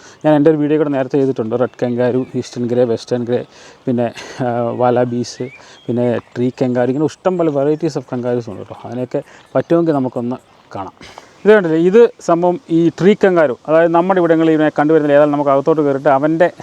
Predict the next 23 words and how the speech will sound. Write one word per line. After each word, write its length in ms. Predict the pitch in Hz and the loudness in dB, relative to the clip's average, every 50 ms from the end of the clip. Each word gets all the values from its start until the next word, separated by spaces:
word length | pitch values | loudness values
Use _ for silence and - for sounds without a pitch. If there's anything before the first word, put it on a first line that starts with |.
| - 143 | -8 -4
വീടാണിത്. 420 | 139 147 151 143 127 123 120 120 | -2 0 0 0 0 0 0 -2
ഇത് 120 | 120 120 131 | 0 2 2
അവൻ 160 | 123 127 123 127 | 2 2 2 2
ഏതായാലും 200 | 131 135 123 123 | 2 2 2 2
അകത്തോട്ട് 300 | 123 123 - 143 135 135 | 0 0 -2 -4 -4 -2
കയറിയിട്ട് 260 | 117 120 123 117 120 | -2 -2 -2 0 -2
അവനെ 220 | 117 120 127 131 117 | -4 -2 -4 -6 -6
ഒന്ന് 120 | 107 107 | -6 -6
കാണാം. 240 | 104 101 98 98 - - - 240 | -8 -8 -8 -10 -12 -4 2 2
ഇവനാണ് 540 | 262 240 220 202 196 196 196 202 240 240 - - - - | 4 6 6 4 4 4 4 2 0 0 -2 -8 -6 2
ട്രീ 160 | 185 233 269 - - 240 | 4 4 4 6 4 0
കങ്കാരു, 360 | 220 208 185 180 165 151 139 165 | 2 4 4 2 2 2 2 2
അതായത് 240 | 180 196 208 202 | 4 4 4 4
നമ്മുടെ 280 | 196 196 208 233 247 240 | 4 2 2 4 4 4
ഇവിടങ്ങളിൽ 440 | 214 202 196 196 190 190 190 190 190 - | 4 4 2 2 2 2 2 2 2 2
ഇവനെ 340 | 165 170 180 180 180 175 - - - 165 | -2 0 2 2 2 2 -2 -2 -2 0
കണ്ടുവരുന്നില്ല. 720 | 160 160 170 180 185 170 165 165 165 151 151 165 190 - - _ | 0 2 2 2 2 2 2 2 2 2 4 2 2 2 0 _
ഇവനെ 220 | 151 147 165 170 170 - | -6 -4 -2 -4 0 0
കണ്ടുവരുന്നത് 680 | 165 160 165 170 175 170 165 165 156 156 160 170 175 - - - | 0 0 2 4 4 4 4 2 0 2 2 2 2 2 -2 -6
നമ്മുടെ 300 | 151 147 151 151 151 151 | -4 -2 0 2 2 2
ഫാർ 340 | 147 - - 151 160 165 160 | 2 2 2 4 4 4 4
നോർത്ത് 300 | 160 165 156 147 - - | 4 2 2 0 2 2
ക്വീൻസ്ലാൻഡ്, 400 | 151 151 156 - - 160 151 143 | 2 2 2 2 0 0 0 0